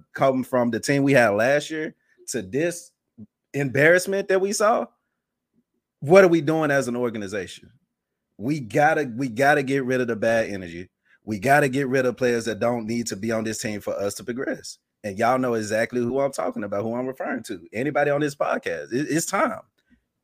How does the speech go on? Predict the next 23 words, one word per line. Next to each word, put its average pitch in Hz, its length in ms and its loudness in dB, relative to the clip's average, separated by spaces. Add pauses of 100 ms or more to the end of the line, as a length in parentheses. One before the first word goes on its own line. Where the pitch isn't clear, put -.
Like 131 260 2
Draymond 156 420 4
saying, 113 260 -2
in 101 100 -4
order 160 260 4
for 147 300 2
us 160 280 2 (280)
to 117 100 -2
progress 110 640 2
as 120 180 0
a 101 80 -4
franchise 160 640 2
and 107 100 -4
become 139 360 -2
a 110 240 2
real 151 260 4
dynasty, 165 560 0 (560)
some 120 220 -8
of 117 40 -8
these 139 140 -6
players 82 220 -10
gotta 80 180 -12
go. 101 300 -6